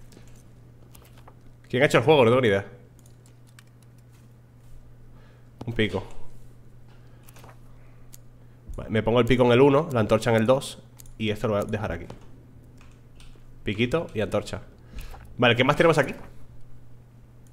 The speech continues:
Consigue suministros. Busca recursos y encuentra el camino de vuelta al campamento. Cava un túnel para abrir una salida. Saltar, excavar. Vale, me lo voy quitando encima. Lámparas y antorchas, picos. Casa de Durin. Gimli, portador del rizo.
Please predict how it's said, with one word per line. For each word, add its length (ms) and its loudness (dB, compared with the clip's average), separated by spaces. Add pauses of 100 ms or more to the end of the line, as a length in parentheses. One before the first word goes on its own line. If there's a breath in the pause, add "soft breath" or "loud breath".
(300)
Consigue 280 2
suministros. 560 4
Busca 200 4
recursos 360 4
y 40 4
encuentra 220 4
el 40 -6
camino 200 6
de 60 10
vuelta 220 6
al 40 2
campamento. 680 4 (1000)
Cava 260 4
un 80 4
túnel 220 4
para 140 6
abrir 140 4
una 80 2
salida. 640 2 (640)
Saltar, 420 -2
excavar. 580 2
Vale, 220 -4
me 80 -2
lo 80 0
voy 100 0
quitando 300 -2
encima. 460 -4 (760)
Lámparas 340 0
y 40 2
antorchas, 640 0
picos. 760 -2 (840)
Casa 260 4
de 100 8
Durin. 580 2
Gimli, 360 4
portador 400 4
del 180 2
rizo. 520 -4